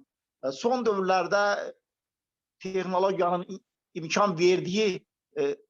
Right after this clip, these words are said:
məqamlarda da istifadə eləyirdi bu andan. Məsələn, o fəal sosial şəbəkə istifadəçisi Facebookda idi və anındaca bütün o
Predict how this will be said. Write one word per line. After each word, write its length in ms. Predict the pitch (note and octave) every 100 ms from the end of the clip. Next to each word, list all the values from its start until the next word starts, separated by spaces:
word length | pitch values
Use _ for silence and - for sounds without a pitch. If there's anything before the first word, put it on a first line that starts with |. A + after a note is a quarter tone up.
| _ _ _ _
məqamlarda 800 | D3+ D#3+ F3+ F#3+ F#3+ F#3 F3+ F3+ F#3+
da 80 | D#3+ C#3 _ _
istifadə 640 | D3+ - - E3+ D#3+ D#3+
eləyirdi 300 | D#3+ C#3 C#3
bu 100 | C3+ C3+
andan. 300 | C#3+ D#3+ F#3
Məsələn, 300 | E3+ E3+ E3+
o 320 | - G3 F#3+ F3 _ _ _ -
fəal 380 | - G#3 G#3+ A3
sosial 480 | G#3+ F#3+ F#3+ G3 E3+
şəbəkə 420 | D#3 F3 F3 E3+ F#3+
istifadəçisi 720 | - - C3 B2+ B2 - - _
Facebookda 640 | D3+ F#3 D3 - C#3+ C3+ B2+
idi 200 | A#2+ F3+ G3 _ _ _ _ -
və 140 | G3+ F3+ - - _ _ -
anındaca 520 | A#3 A#3+ A#3 C4 A#3 E3+
bütün 320 | - - A#3
o 120 | G#3